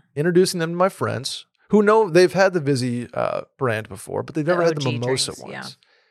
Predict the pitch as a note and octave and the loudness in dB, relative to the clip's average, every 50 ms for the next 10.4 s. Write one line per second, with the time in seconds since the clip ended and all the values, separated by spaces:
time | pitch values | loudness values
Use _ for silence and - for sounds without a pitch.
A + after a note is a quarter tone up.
0 | _ _ - A#2+ C3+ C3+ C3+ A#2+ G#2+ G2 G#2+ C3 C#3 B2+ G#2+ - - - _ C#3 | _ _ -4 0 4 6 6 4 4 0 0 2 4 4 4 2 -2 -10 _ -6
1 | B2+ D3+ F3 - G3 F3+ D#3+ D#3 D3 C#3+ C3+ - - - - _ _ _ _ _ | -4 -2 -2 0 0 2 2 2 0 -2 -4 -8 -10 -12 -14 _ _ _ _ _
2 | _ _ _ C#3 C#3+ C#3 - D#3+ C#3 - - C#3 A#2 - - A#2+ A2+ B2+ B2 A2+ | _ _ _ -4 -2 -2 -2 -2 -6 -4 -2 -2 -2 -2 -2 -8 -8 -8 -8 -10
3 | G#2+ A2+ A2+ G#2+ A2 A#2+ G#2+ - _ _ _ _ _ _ _ _ _ _ _ _ | -10 -12 -12 -12 -14 -14 -16 -18 _ _ _ _ _ _ _ _ _ _ _ _
4 | _ _ _ _ _ _ _ _ _ _ _ _ _ - C3+ A2 - B2+ A#2 A#2+ | _ _ _ _ _ _ _ _ _ _ _ _ _ -6 -2 0 2 2 2 2
5 | A#2 G#2+ - B2+ B2+ B2+ - C#3 B2 A#2+ A2 - A#2 A2 A2 A2 G#2+ - _ - | 2 2 2 0 0 -2 -2 -2 -2 -2 -4 -4 -4 -4 -4 -6 -8 -10 _ -6
6 | D3 C#3 C3 - - - - - - - - - F2 F2 - C2+ A#1+ - _ _ | -4 -4 -4 -4 -6 -8 -8 -10 -12 -14 -16 -12 -12 -12 -12 -14 -18 -20 _ _
7 | _ _ _ _ - B2 A2+ G#2+ F2 F2 - - - - - - - - - _ | _ _ _ _ -10 -8 -6 -6 -6 -6 -6 -8 -8 -10 -10 -12 -16 -16 -20 _
8 | _ _ - E3 D#3 D3+ C3+ - - _ _ _ _ _ _ - F3 F3 D3+ C#3+ | _ _ -10 -6 -4 -4 -4 -4 -8 _ _ _ _ _ _ -2 -2 0 2 0
9 | C#3 C3+ C3 B2+ A#2 A#2+ A#2 A2 A2+ A2+ G#2 - - A#2 A#2 A#2 - - A#2 G#2+ | 0 0 -2 -4 -2 -2 -2 -2 -4 -6 -8 -8 -6 -6 -6 -4 -4 -4 -4 -4
10 | A2 A2+ G#2+ G#2+ - C#3+ - | -4 -6 -8 -8 -8 -8 -8